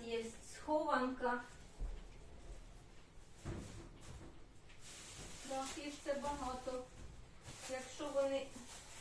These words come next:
ну, я заморожу. І буду зберігати. Так. Яйця то потім розкладу. Ну,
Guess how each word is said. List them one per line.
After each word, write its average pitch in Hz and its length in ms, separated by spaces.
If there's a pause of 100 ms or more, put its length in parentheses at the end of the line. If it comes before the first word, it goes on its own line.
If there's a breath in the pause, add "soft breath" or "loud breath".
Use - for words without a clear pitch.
(580)
ну, 320 80 (200)
я 269 260
заморожу. 233 680 (2500)
І 208 60
буду 214 300 (260)
зберігати. 214 760 (3000)
Так. 214 260 (2250)
Яйця 226 440 (100)
то 226 60
потім 330 560
розкладу. 285 760 (840 loud breath)
Ну, 320 240